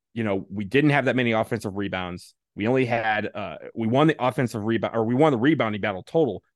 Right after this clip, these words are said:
thirty-three to twenty-nine. This is something that we talked about in, in general a little bit after the U N C Pembroke game, where we didn't win that rebounding battle by much. Last year, we were winning rebounding battles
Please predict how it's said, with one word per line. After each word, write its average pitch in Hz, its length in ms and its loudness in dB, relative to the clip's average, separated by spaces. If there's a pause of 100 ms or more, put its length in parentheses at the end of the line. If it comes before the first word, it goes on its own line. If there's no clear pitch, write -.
thirty-three 120 400 0
to 101 80 -6
twenty-nine. 101 560 -4 (180)
This 117 140 -2
is 110 80 -2
something 127 260 2
that 110 140 0
we 110 80 -2
talked 123 280 -4
about 107 300 -2
in, 107 280 -6 (160)
in 117 140 -2
general 110 380 2
a 104 40 2
little 110 140 2
bit 110 160 0
after 110 280 -4
the 101 80 -6
U 110 100 0
N 107 60 0
C 107 140 -6
Pembroke 120 440 -2
game, 139 180 -2
where 107 120 -2
we 104 80 -4
didn't 110 320 -4
win 104 260 -2
that 107 220 -8
rebounding 131 440 -2
battle 135 360 -6 (340)
by 139 200 4
much. 143 360 0 (960)
Last 147 340 0
year, 151 120 8
we 135 120 6
were 127 100 6
winning 117 280 4
rebounding 104 400 0
battles 95 380 -4